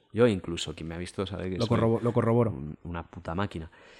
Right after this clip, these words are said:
Speaker 1: Y, y claro, entramos para allá descojonándonos,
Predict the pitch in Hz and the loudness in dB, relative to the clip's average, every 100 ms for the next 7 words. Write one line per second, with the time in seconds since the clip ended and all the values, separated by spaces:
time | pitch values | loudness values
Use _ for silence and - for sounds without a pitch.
0 | - - - 120 113 110 107 107 101 - | -20 -12 0 2 4 4 2 2 -2 -6
1 | 98 113 110 95 107 120 - 123 120 127 | -4 -2 0 0 0 0 2 4 4 4
2 | 127 113 95 92 98 - 95 107 107 107 | 0 -4 -6 -6 -6 -4 0 2 2 2
3 | 110 - | 0 -4